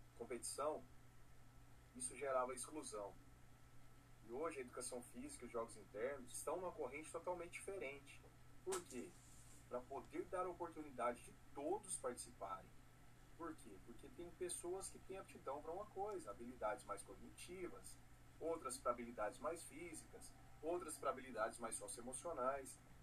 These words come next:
Então, oferecer todas essas atividades diferentes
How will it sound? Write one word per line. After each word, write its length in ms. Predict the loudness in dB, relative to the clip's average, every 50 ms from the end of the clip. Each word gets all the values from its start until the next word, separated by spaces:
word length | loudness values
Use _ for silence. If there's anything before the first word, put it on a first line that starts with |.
| -12 -12 -12 -10
Então, 420 | -10 -10 -4 4 6 8 8 8 4 0 -8 -12 -12 -8 -6
oferecer 680 | -6 -4 -2 0 0 0 2 2 2 2 2 2 2
todas 260 | 2 2 4 4 10 10
essas 220 | 10 10 10 6
atividades 680 | 2 0 0 -6 -8 2 8 10 10 10 10 6 0 -4 -6 -8
diferentes 800 | -8 -6 2 4 4 4 4 2 -2 -2 -2 -2 -4 -4 -4